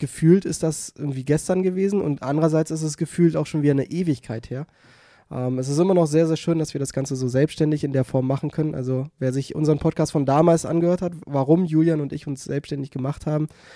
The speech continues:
und was da alles hinterhängt und sowieso, ähm, der wird das eventuell ein bisschen nachvollziehen können. Aber ich bin immer noch super dankbar darüber, dass wir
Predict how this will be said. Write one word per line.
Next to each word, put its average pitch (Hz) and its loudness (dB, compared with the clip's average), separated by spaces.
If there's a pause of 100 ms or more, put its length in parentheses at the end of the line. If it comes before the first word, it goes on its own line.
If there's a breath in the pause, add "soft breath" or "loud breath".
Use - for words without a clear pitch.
(280 loud breath)
und 139 0
was 147 6
da 143 0
alles 139 0
hinterhängt 170 4
und 147 0
sowieso, 165 2
ähm, 143 0
der 135 2
wird 156 4
das 151 2
eventuell 202 6
ein 208 4
bisschen 185 2
nachvollziehen 143 0
können. 135 -4 (420 soft breath)
Aber 139 4
ich 147 4
bin 160 6
immer 190 4
noch 175 4
super 160 2
dankbar 147 2
darüber, 139 2
dass 135 -4
wir 123 -2